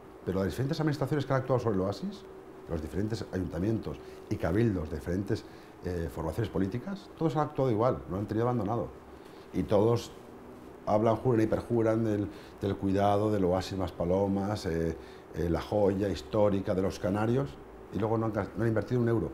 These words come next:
Y no se han preocupado, porque primero no han dotado nunca de un euro de, de sus presupuestos al, al cuidado de, de,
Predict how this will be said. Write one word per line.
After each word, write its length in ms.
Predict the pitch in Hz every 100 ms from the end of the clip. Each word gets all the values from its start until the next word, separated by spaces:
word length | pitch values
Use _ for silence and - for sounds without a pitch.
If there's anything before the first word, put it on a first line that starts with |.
| - - -
Y 60 | 110
no 100 | 156
se 60 |
han 60 | 185
preocupado, 480 | 147 113 156 113 - - -
porque 180 | 101 104
primero 240 | 110 135
no 120 | 110
han 100 | 139
dotado 480 | 151 123 151 117 82 - -
nunca 420 | 107 135 139 147
de 120 | 135
un 100 | 127
euro 360 | 131 139 147 160 - - - -
de, 400 | 92 95 92 87 80 73 -
de 120 | 92
sus 100 | 90
presupuestos 500 | - 87 120 120 135
al, 160 | 131 -
al 80 |
cuidado 360 | 98 104 104 110
de, 200 | 104 104
de, 180 | - 82